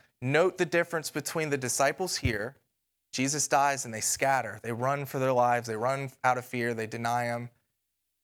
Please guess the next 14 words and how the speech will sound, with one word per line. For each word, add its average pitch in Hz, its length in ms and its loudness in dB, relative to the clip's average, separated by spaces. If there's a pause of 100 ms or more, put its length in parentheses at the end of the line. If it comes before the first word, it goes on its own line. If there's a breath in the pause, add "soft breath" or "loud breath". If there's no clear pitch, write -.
(420)
Note 160 280 4
that 151 340 6
and 135 120 -4
contrast 170 600 2
that 139 160 0
with 135 100 -4
the 143 80 -2
disciples 131 800 0 (460)
just - 200 -2
forty 175 360 2
or 151 80 0
so 139 260 2
days 127 300 2
later, 127 520 2